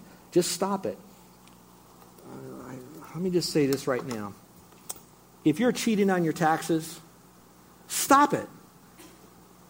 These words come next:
If you're using profanity, stop it. If you're messing around and flirting with the opposite sex and you're married or not and you're manipulating and defrauding, stop it. That's basically what we're saying.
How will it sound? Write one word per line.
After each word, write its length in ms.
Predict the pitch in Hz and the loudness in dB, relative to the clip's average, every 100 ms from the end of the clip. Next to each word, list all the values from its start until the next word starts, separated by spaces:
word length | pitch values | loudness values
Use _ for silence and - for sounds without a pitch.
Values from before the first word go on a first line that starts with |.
| - - - - 151 | -20 -20 -20 -6 -2
If 140 | 156 | 0
you're 120 | 208 | 2
using 340 | 226 220 202 196 | 0 0 -2 -2
profanity, 640 | 190 196 190 196 214 214 - | 0 0 0 0 -2 -4 -10
stop 420 | - - 311 370 | -8 -4 -4 -4
it. 120 | - 202 - - - - - - - - - - - - - 165 | -8 -12 -18 -20 -20 -20 -20 -20 -20 -20 -20 -20 -20 -20 -4 0
If 160 | 151 | 2
you're 140 | 240 208 | 4 6
messing 380 | 175 196 196 | 4 2 0
around 260 | 175 185 190 | 0 0 0
and 120 | 135 | -4
flirting 420 | - 165 175 190 | 0 4 6 4
with 100 | 170 | 0
the 120 | 139 139 | 2 2
opposite 440 | 170 160 139 123 | 2 0 -4 -8
sex 520 | - - 175 175 - | -6 -2 -2 -4 -8
and 120 | 135 - - - 135 | -8 -10 -18 -12 -4
you're 100 | 127 | 0
married 360 | 135 160 180 | 2 4 2
or 60 | 127 | 2
not 280 | 131 151 165 | 2 2 0
and 80 | |
you're 180 | 127 110 - - - | -2 -4 -8 -20 -10
manipulating 800 | 131 143 180 175 165 165 175 185 | 0 4 4 4 4 4 4 2
and 220 | 139 98 98 - - - - | -2 -4 -8 -14 -20 -20 -10
defrauding, 680 | 139 - 151 165 185 190 202 - - - | -8 2 4 6 4 2 -2 -8 -20 -12
stop 440 | - - 302 370 | -8 -2 -2 -2
it. 140 | 117 - - - - - | -6 -8 -16 -20 -14 -4
That's 160 | 180 | 0
basically 480 | - 226 208 214 185 | 6 6 6 0 0
what 100 | 180 | 0
we're 140 | 165 | 0
saying. 440 | 151 175 135 101 | -4 -4 -4 -6